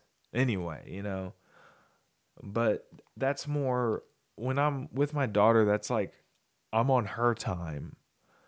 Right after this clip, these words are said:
So if she wants to watch a movie, we're gonna watch a movie. I'm ta-, I'm talking about when it's like,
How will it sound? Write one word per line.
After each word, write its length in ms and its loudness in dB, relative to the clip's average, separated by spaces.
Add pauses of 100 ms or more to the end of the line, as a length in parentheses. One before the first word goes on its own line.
(180)
So 600 0
if 320 -2 (100)
she 140 -4
wants 160 0
to 80 2
watch 180 2
a 60 -4
movie, 240 0
we're 100 2
gonna 140 0
watch 240 -2
a 40 -14
movie. 400 -12
I'm 140 -4
ta-, 180 -2
I'm 140 -2
talking 280 6
about 280 4
when 80 -6
it's 180 -10
like, 280 -6